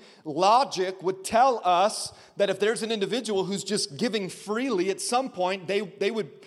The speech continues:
be without. There would be nothing left to give. But, but the principle of generosity, uh, the discipline of generosity, when you measured up to the, the economy of God, it doesn't work like that. As a matter of fact, one person gives freely, yet gains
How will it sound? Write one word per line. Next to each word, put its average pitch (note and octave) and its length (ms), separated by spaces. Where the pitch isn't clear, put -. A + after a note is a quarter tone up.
be G#3 140
without. A3 460
There F#3 80
would F#3 100
be G#3 100
nothing G#3+ 460
left G#3+ 280
to A3 40
give. G3+ 540
But, - 420
but G#3+ 120
the G3+ 80
principle C4 580
of F#3+ 80
generosity, F#3+ 840
uh, E3 160
the F3 100
discipline A#3 460
of G#3 80
generosity, F#3+ 680
when D#3+ 160
you F3+ 80
measured F#3+ 400
up G#3+ 160
to F#3 140
the, D#3 240
the F#3+ 140
economy G#3 500
of D3+ 140
God, F#3+ 240
it F3+ 40
doesn't F#3+ 280
work B3 240
like E3 240
that. A2 280
As - 60
a - 20
matter A3 180
of G3 120
fact, B3 260
one G#3+ 240
person G#3 380
gives G3+ 180
freely, A#3 320
yet F#3+ 340
gains A3+ 460